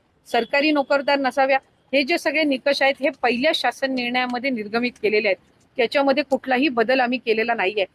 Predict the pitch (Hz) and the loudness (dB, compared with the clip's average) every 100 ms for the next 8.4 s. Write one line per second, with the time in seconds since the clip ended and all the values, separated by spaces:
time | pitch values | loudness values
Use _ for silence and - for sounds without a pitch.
0 | _ _ - 233 285 262 277 277 294 302 | _ _ -2 2 2 2 2 4 4 0
1 | 294 262 262 294 302 294 269 - 240 233 | 0 0 2 0 0 -4 -4 -6 -2 0
2 | 220 220 220 - 269 330 - 277 277 285 | 0 -2 -6 0 2 2 0 0 0 -2
3 | 277 277 262 262 277 285 - 247 254 269 | -2 -2 0 2 2 0 -4 -12 -8 -6
4 | 269 233 240 247 247 - _ _ _ 311 | -2 -4 -4 -8 -10 -12 _ _ _ 0
5 | 311 330 330 339 339 294 - 359 381 320 | 2 2 2 0 -2 -4 -2 -2 0 0
6 | 359 - 349 285 277 302 240 _ _ - | -2 0 0 0 0 0 -2 _ _ -2
7 | 269 277 320 277 311 285 320 311 277 320 | 0 2 0 0 0 0 -2 -2 -2 0
8 | 294 - 285 269 | -2 0 0 0